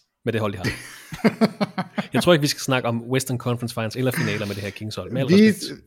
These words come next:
Speaker 2: øh, vi starter med en slutspilsplads, og så kan de jo kun overraske derfra.
Speaker 1: Men de
Speaker 2: Og
Speaker 1: har
Speaker 2: de
Speaker 1: holdet
Speaker 2: kan
Speaker 1: til
Speaker 2: godt blive,
Speaker 1: at
Speaker 2: ja, det har
Speaker 1: Okay.
Speaker 2: de. Det har de. Det, det synes jeg, de har.
Speaker 1: Og så kommer vi til, øh, nogle meget interessante hold her. Altså,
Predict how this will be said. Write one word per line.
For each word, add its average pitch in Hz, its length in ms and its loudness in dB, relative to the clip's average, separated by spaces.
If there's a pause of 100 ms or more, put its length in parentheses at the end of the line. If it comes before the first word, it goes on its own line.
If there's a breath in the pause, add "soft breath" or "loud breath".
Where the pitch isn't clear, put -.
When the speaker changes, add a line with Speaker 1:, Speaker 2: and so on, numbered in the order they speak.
(460)
Speaker 2:
øh, 175 60 -8
vi 185 60 0
starter 180 340 4
med 156 60 2
en 139 60 0
slutspilsplads, 123 680 -2
og 120 40 -4
så 156 120 2
kan 147 120 -6
de 147 40 0
jo 143 60 2
kun 151 200 2
overraske 131 480 2
derfra. 92 380 -8 (360)
Speaker 1:
Men 143 100 0
de - 40 -2
Speaker 2:
Og 131 60 2
Speaker 1:
har 165 80 6
Speaker 2:
de 151 60 6
Speaker 1:
holdet 151 180 8
Speaker 2:
kan 175 80 4
Speaker 1:
til 147 120 2
Speaker 2:
godt 127 180 2
blive, 113 220 0 (200)
Speaker 1:
at 143 100 4
Speaker 2:
ja, 135 100 6 (100)
det 143 120 4
har 117 100 2
Speaker 1:
Okay. 107 100 -2
Speaker 2:
de. 92 60 -12 (200)
Det 123 100 -2
har 104 140 -6
de. 87 180 -14
Det, 127 160 -6
det 139 120 -2
synes 104 160 -10
jeg, 92 80 -10
de 87 60 -14
har. - 160 -18
Speaker 1:
Og 120 60 -8
så 127 80 -6
kommer 143 260 2
vi 117 100 0
til, 120 360 -2
øh, 98 180 -6 (800 loud breath)
nogle 107 180 -6
meget 104 220 -4
interessante 101 400 -6
hold 101 160 -6
her. 95 100 -8
Altså, 117 180 -8